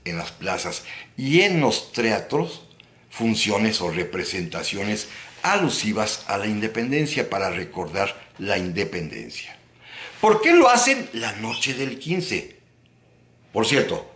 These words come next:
no fue don Porfirio el que la estableció la noche del quince por ser su cumpleaños, ¿eh? No, tenemos noticia desde que mil ochocientos veinticinco,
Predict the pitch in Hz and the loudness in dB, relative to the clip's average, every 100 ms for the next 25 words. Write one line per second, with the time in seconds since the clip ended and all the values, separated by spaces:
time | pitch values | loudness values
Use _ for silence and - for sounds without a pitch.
0 | - 151 240 240 262 220 165 127 135 151 | 0 4 6 8 8 8 6 4 2 2
1 | 175 190 160 123 120 - 107 107 107 147 | 2 4 2 2 2 4 2 2 0 2
2 | 135 135 139 123 90 139 147 160 - 110 | 4 4 4 2 2 2 4 4 2 0
3 | - 131 131 113 104 82 98 90 76 71 | 2 0 0 -2 -2 -2 -2 -2 -2 -2
4 | 160 226 - - - - 104 87 - - | 0 0 -2 -14 -20 -6 -2 -2 -6 -18
5 | - _ _ _ - - 117 147 160 143 | -20 _ _ _ -12 -2 2 4 4 4
6 | 117 107 - 135 - 123 104 98 87 92 | 4 2 2 0 2 2 2 -2 -4 -6
7 | - 98 127 202 226 - 110 117 - 95 | -4 -2 0 0 0 -2 -2 0 0 -2
8 | - 123 123 101 95 107 92 131 151 147 | -2 -2 -2 -6 -8 -10 -2 0 0 -2
9 | 110 107 - 90 82 - - | -6 -6 -6 -6 -8 -10 -16